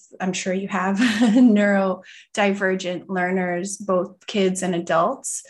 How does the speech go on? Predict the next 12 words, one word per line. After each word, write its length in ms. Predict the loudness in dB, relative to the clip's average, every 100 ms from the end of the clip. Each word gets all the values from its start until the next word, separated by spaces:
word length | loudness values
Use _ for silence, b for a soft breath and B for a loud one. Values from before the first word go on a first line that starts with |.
| B B B
Um, 480 | 0 2 0 -4 -4
but 240 | -2 0 0
a 60 |
lot 200 | 0 0
of 100 | -2
times 340 | -2 0 0 -2
we 80 | -4
get 240 | -4 -4
this 220 | -8 -10
question, 580 | -8 -4 -4 -6 -8 -6
like, 220 | -4 -6 -4
"Well, 480 | 0 2 2 -2